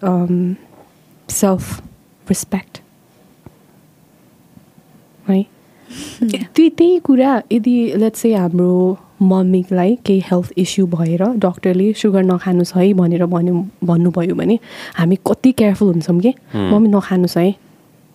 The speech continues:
Speaker 1: अगाडि केही खानु हुँदाखेरि पनि, होइन, केयरफुल हुन्छौँ नि हामी। तर when it's about us, अलिकति आफ्नै, आफ्नै लागि चाहिँ हुन्छ नि, त्यो level of, अ, कमिटमेन्ट, त्यो level of discipline हुँदैन। So,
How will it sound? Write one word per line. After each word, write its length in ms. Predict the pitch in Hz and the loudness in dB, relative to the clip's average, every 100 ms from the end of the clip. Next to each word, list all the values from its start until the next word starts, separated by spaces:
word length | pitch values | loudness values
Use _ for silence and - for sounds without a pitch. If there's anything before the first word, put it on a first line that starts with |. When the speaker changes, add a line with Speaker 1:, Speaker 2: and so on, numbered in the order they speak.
| _ 196 | _ -2
Speaker 1:
अगाडि 280 | 196 196 | 2 0
केही 180 | 185 202 | 0 -2
खानु 240 | 190 190 185 | 0 0 0
हुँदाखेरि 480 | 170 175 175 185 180 | 0 -2 -2 -2 0
पनि, 360 | 190 208 214 - - - | 0 0 0 -4 -18 -4
होइन, 260 | 185 180 339 226 - - - - _ _ _ _ - | -2 0 -2 -4 -10 -10 -12 -12 _ _ _ _ 0
केयरफुल 280 | 254 240 220 | 0 4 2
हुन्छौँ 240 | 170 214 | 2 0
नि 100 | 214 | 2
हामी। 240 | 175 175 214 | 2 2 2
तर 180 | 220 | 2
when 300 | 208 202 214 | 2 2 2
it's 140 | 233 208 | 0 0
about 320 | 190 - 190 | 0 0 -4
us, 260 | 220 - - - _ _ _ _ - _ _ - - - - - - - - - - - | -4 -8 -12 -20 _ _ _ _ -20 _ _ -20 -20 -16 -14 -14 -16 -18 -18 -18 -20 -4
अलिकति 500 | 214 202 196 202 190 | 0 2 0 2 2
आफ्नै, 400 | 190 185 220 208 | 0 2 2 2
आफ्नै 340 | 185 190 214 208 | 0 -2 0 0
लागि 260 | 196 190 | 0 0
चाहिँ 540 | 185 240 220 180 - 156 | 0 2 2 0 -2 -2
हुन्छ 200 | 185 226 | 0 2
नि, 240 | 196 233 - | 0 0 2
त्यो 160 | 220 196 | 2 4
level 380 | 190 180 175 | 2 2 0
of, 40 | 185 - - | -2 -8 -6
अ, 200 | 180 175 | 0 0
कमिटमेन्ट, 540 | 185 185 180 208 302 - - _ _ | 2 2 2 2 0 -2 -12 _ _
त्यो 100 | 196 | 0
level 240 | 185 175 180 | 2 0 -2
of 100 | - | -2
discipline 440 | 180 - 208 220 | -2 -2 0 2
हुँदैन। 380 | 190 175 160 185 - _ _ _ _ _ _ - | 2 2 0 -2 -6 _ _ _ _ _ _ -6
So, 300 | 196 180 | -2 -2